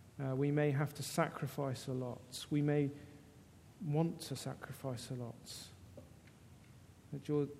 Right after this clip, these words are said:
Jesus, we know that it is worth it because of what's awaiting.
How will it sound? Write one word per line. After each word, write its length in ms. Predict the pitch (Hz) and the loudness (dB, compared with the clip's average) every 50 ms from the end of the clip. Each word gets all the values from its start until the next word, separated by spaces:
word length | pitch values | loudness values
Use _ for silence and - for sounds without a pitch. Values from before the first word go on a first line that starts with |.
| 160 147 139 | -4 -4 -4
Jesus, 420 | - - 156 143 - 139 135 - | -2 -2 -2 0 0 -4 -6 -2
we 120 | - 147 143 | 0 2 2
know 300 | 143 143 147 147 151 147 | 4 4 6 6 6 6
that 160 | 131 139 135 | 4 4 2
it 80 | 139 131 | 2 2
is 120 | 127 123 | 0 0
worth 340 | 127 135 139 139 135 139 - | 2 4 4 4 4 2 -2
it 120 | 127 - | -6 -4
because 360 | - 135 - - - 143 131 | -4 -6 -4 -2 -2 -2 0
of 140 | 131 139 120 | 0 -2 -2
what's 420 | 131 135 - - - - - - - - - - - - - - - - - | -2 -4 -4 -4 -6 -8 -8 -10 -12 -16 -20 -20 -20 -20 -20 -20 -16 -8 -4
awaiting. 600 | 139 135 127 131 127 127 127 - - 127 123 - | -2 -2 0 0 -2 -2 -4 -6 -8 -8 -8 -8